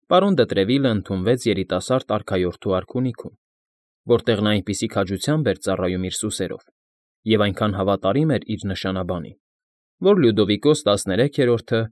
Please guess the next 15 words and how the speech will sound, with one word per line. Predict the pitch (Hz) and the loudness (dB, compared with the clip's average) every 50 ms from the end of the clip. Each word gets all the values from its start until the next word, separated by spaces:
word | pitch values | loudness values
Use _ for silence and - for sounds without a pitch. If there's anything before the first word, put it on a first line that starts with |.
| _ _ _ | _ _ _
թագավորության | - - 123 117 - 110 104 107 107 107 104 - 151 160 170 156 | -4 -2 -2 0 2 2 2 2 2 0 0 0 0 2 2 2
լավագույն | 123 95 92 98 98 104 131 147 139 | 2 2 2 2 0 2 0 0 0
սուսերամարտիկներից | - 117 104 - 95 92 98 101 98 95 - - 101 - 107 101 98 95 87 - | 0 -4 -2 0 0 0 0 0 -2 -4 -4 -8 -10 -6 -4 -4 -4 -4 -6 -4
մեկը, | - 98 110 - - 135 135 131 _ _ _ _ _ _ _ _ - | -2 -2 -2 -2 -2 -2 -4 -4 _ _ _ _ _ _ _ _ -4
սովորաբար | - 123 117 107 110 110 110 104 107 101 98 | 0 2 2 4 4 4 4 4 4 2 2
ասում | 98 - - - 175 165 117 | 0 -2 -2 -2 -2 -2 -2
էր, | - - - _ _ _ _ _ _ _ - | -4 -8 -14 _ _ _ _ _ _ _ -2
որ | 107 104 101 | 0 2 2
եթե | 101 101 98 - 165 170 | 2 2 2 2 2 2
իր | 175 147 104 | 2 2 2
բարեկամներից | 104 95 95 95 95 98 98 95 98 95 95 107 123 120 - | 0 0 0 0 0 0 0 0 0 0 0 0 -2 -2 -2
որևէ | - 113 117 117 110 101 101 | 0 0 2 2 2 0 0
մեկը | 98 101 104 101 - 101 | 0 0 -2 -2 -2 -2
մենամարտելու | 95 92 92 92 92 90 90 - - 92 95 123 165 165 | -2 -2 -2 -2 -4 -4 -6 -6 -4 -4 -2 -2 -2 -2
լիներ, | 131 101 - - - - | -2 -4 -4 -6 -14 -18